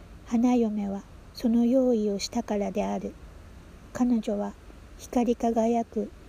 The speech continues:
汚れのない麻布の衣を着ることを許された。この麻布の衣は生徒たちの正しい行いである。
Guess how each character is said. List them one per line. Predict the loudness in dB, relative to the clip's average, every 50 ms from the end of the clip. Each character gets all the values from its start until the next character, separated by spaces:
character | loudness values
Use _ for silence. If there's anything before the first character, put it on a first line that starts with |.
| -14 -8 -4
汚 | -2 0 2 2 2
れ | 2 2
の | 2 2 2 2
な | 2 2 0 0
い | -2 -4
麻 | -6 -8 -4 -2 -2
布 | 0 0
の | 0 0 0 2 0 0 -2
衣 | -2 -2 0 0 0 2 2 2 0 0
を | -2
着 | -2 -2 0 0
る | 0 0
こ | 0 -2 -2
と | 0 2 2 2
を | 2 2
許 | 0 -2 -2 -2 -2
さ | -2 0 0
れ | 0 0
た。 | -2 -6 -8 -10 -10 -12 -18 -20 -20 -20 -20 -20 -20 -20 -20 -18 -6
こ | -2 0
の | 2 4 4 2 2
麻 | 0 -2 -2 -2
布 | 0
の | 0 2 2 2 2 2 0 -2
衣 | -2 -2 -2 -2 0 0 0 0 0 0
は | 0 -2 -4 -6 -12 -20 -20 -20 -20 -14
生 | -2 2 2 2 2
徒 | 2 -2 -6
た | -4 -4 -6
ち | -6 -6 -6 -6
の | -6 -6 -6 -8 -14 -18 -8
正 | -4 -2 0 0 0 0 -2
し | -4 -2 0 0 0
い | -2 -4 -6 -4
行 | -2 -2 0 0 0
い | -2 -2
で | -2 -2 -2
あ | -2 -2
る。 | -4 -6 -8 -10